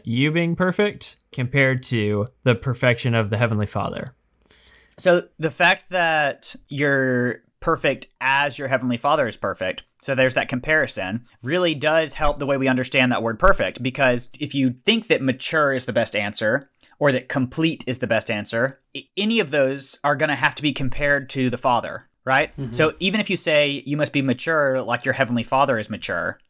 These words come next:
Speaker 2: that's still a super high standard 'cause you're being compared to God, right? And so that's really im-
Speaker 3: Mature is a weird word to use for God.
Speaker 2: I know, it is. It's a strange, strange word to use for God.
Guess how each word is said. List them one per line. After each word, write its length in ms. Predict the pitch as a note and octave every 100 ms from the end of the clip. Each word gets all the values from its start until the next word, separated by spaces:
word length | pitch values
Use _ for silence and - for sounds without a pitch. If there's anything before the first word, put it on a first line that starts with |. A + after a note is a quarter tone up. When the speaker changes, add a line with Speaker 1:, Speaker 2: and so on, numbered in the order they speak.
| _
Speaker 2:
that's 200 | D3 E3
still 440 | - - F#3+ F#3+ D3
a 100 | B2+
super 500 | - - F3+ F3 C3+
high 220 | C3+ B2
standard 540 | - C3 B2+ F2 C#2+ - _ _ _
'cause 140 | C#3 B2+
you're 280 | B2+ A#2+ B2
being 260 | C#3+ C#3+
compared 480 | C#3 B2+ C#3 B2+ A#2+
to 160 | - A#2
God, 420 | B2 G#2 E2 - _ _ _ -
right? 240 | B2 D3
And 100 | D3
so 140 | - C3+
that's 260 | D3 D#3
really 360 | C#3 E3 E3 C#3+
im- 60 |
Speaker 3:
Mature 460 | C#3 - C4+ D#4+ D#4
is 140 | G#3
a 160 | D#3 C#3
weird 460 | C3+ F3+ F#3+ D#3+ C#3
word 280 | E3+ D3+ C3+
to 40 |
use 300 | B2+ C#3+ C#3
for 120 | B2
God. 200 | A#2 A#2
Speaker 2:
I 100 | C#3
know, 300 | D#3+ C#3 A2
it 80 | C3+
is. 240 | C3 A#2
It's 120 | B2+ B2+
a 40 |
strange, 440 | - D3+ C3+ B2 -
strange 260 | D3+ C3
word 220 | B2 B2 A#2
to 60 |
use 100 | A2
for 100 | -
God. 300 | G#2+ G2+ F#2+